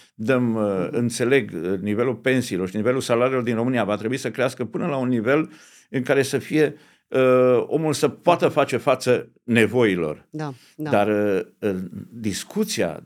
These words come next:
Speaker 1: despre construcție socială, despre societatea viitorului, nu este una
Speaker 2: Mhm.
Speaker 1: despre pensii și salarii.
Speaker 2: Deci, prima, prima dimensiune, că vorbeam despre,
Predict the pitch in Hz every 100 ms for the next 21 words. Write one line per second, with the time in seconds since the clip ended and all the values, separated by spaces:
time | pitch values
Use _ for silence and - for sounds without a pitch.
0 | - 101 - 107 101 104 101 - 190 -
1 | 104 101 92 92 90 95 107 110 113 104
2 | 123 165 151 120 110 139 117 104 147 165
3 | 147 - 123 123 110 135 92 87 107 95
4 | 87 - 90 80 - - 190 - _ -
5 | 202 233 220 180 170 190 208 185 175 165
6 | 185 180 180 160 156 175 175 - 160